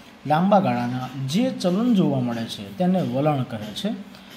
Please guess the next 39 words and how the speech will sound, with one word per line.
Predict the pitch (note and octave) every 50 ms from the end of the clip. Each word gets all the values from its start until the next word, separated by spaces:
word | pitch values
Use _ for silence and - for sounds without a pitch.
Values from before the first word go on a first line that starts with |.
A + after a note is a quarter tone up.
| -
સામાન્ય | - - - G3 G#3 A3+ B3+ C4+ C4 C4 C4 B3
રીતે | G3 F3+ E3+ - A3+ G#3 G3+
સામયિક | G3 - E3 D#3 E3+ F#3+ G#3+ A3 A3 -
શ્રેણીના | - - F3+ E3+ E3 F3+ F#3+ F#3+ F#3+ G3+ G3+
ચલમાં | G3+ - F3 D#3+ D#3 D#3 D#3+ E3 D3 A2+ G2 -
સમય | - - - E3+ E3+ F#3+ A3 A#3
સાથે | - - F3+ D#3+ - - F#3+
સતત | - - D#3 - - - G3 F#3+ D3+
વધારો | B2 G#2+ B2+ C3+ D3+ E3+ F3+
કે | F3 - -
ઘટાડો | C3 B2 A2 - C3+ C3+ D3+ F3
થતો | E3+ - A2+ - D#3 E3
માલુમ | D3+ A#2 A2 A2 C3 F3 G#3+ F#3+
પડે | E3+ B2 B2 D#3+ G#3+ - - - - - - - - - -
છે. | - B3 G#3 - - - - - - -
હવે | G#3+ A#3 A#3+ G3
વલણને | C3 B2+ C3 E3 G#3 A3+ A#3 A#3 A#3+
તમે | A3+ A#3 A3 A#3 A#3+
શેના | A#3 - B3 B3 B3+
વડે | A#3+ G#3+ G#3 G#3
દર્શાવી | F#3 F#3 F3 E3+ - F#3 F3+
શકો | - F3 E3+ - F3+ F3+ F3+ -
અથવા | F3 D#3+ - G3+ G3+
દીર્ઘકાલીન | G3 A3+ B3 A3 A#3 F#3+ G#3+ G3+ G3+ G#3+ G3+
ઘટકને | F3 D#3+ F3+ F3+ F3+ G3 G3
તમે | G3 G3 F#3 G3 G3
શેના | F#3+ - F#3 F#3+ A3 A3
વડે | G#3+ G#3 G#3+
દર્શાવશો? | F3+ F3 E3 - F#3+ F3+ F3+ F3 - G3 G3 F#3+ G3
તો | G#3+ F#3+ - - -
ટી | G3+
ટી | G3+ F#3+ - A#3 A#3
વડે | A3 F3 E3+ E3+ F3+
દર્શાવીશું | E3+ C#3+ B2 A2+ - - A2+ G#2+ A2 G#2+ - - A2+ G#2
એને. | G#2 G#2 G2 - - - - - - - - - - - - - - - - - - - -
આ | G#3+ G#3+
તમારું | G3+ - F#3+ E3+ E3+ F3 F3 E3+
હતું | - - - A3 - - E3+ C3
વલણ. | C3 A#2+ A#2 A#2